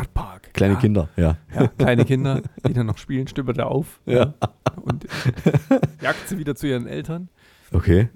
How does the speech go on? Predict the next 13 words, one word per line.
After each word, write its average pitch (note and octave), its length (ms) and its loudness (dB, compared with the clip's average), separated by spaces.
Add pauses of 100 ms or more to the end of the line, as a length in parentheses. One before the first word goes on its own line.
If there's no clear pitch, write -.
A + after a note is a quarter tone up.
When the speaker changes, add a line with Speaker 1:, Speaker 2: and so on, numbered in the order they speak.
Speaker 1:
Mhm. A2 240 -10 (120)
Speaker 2:
<laughs> - 120 0
Speaker 1:
Der, A#2+ 420 4 (180)
der C#3+ 180 2
will C3+ 180 2
niemanden, A#2+ 420 -4
der, A#2 120 -8
der, A#2+ 160 -6 (100)
der A2+ 180 -6
tut B2 240 -8
nichts - 260 -10
Böses. - 520 -16 (160)
Speaker 2:
Ja, F#2+ 380 4